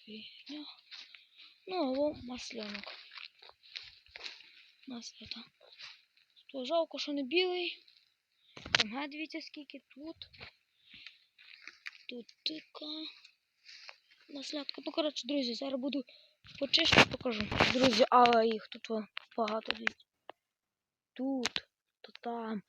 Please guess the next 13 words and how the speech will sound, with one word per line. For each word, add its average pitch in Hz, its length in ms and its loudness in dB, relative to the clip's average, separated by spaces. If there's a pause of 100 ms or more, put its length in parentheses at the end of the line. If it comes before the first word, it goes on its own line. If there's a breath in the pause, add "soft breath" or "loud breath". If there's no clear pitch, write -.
(460 soft breath)
там, 226 420 -2
там. 214 500 -4 (720)
Тут, 247 460 0 (140)
тут. 240 420 -2 (1300)
Дуже 226 280 0
багато 202 420 -4
масляків. 226 500 -8 (460 soft breath)
Воша 240 540 6
маслята. 226 680 -4 (380 soft breath)
Коротше, 302 440 4
друзі, 302 280 8
я 302 120 12
буду 277 460 4